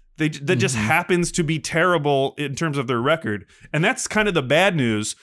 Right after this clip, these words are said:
Speaker 1: They're always in a funk. This team has been in a funk since the beginning of the season.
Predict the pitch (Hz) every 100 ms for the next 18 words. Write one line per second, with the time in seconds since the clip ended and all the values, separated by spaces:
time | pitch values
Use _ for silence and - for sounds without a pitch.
0 | _ 185 - 160 190 202 185 165 160 156
1 | 139 - 156 110 - - _ _ _ -
2 | 170 - 202 190 170 139 - _ 127 180
3 | 233 202 175 - 165 160 - - 185 220
4 | 226 180 170 170 160 135 - 120 113 110
5 | 110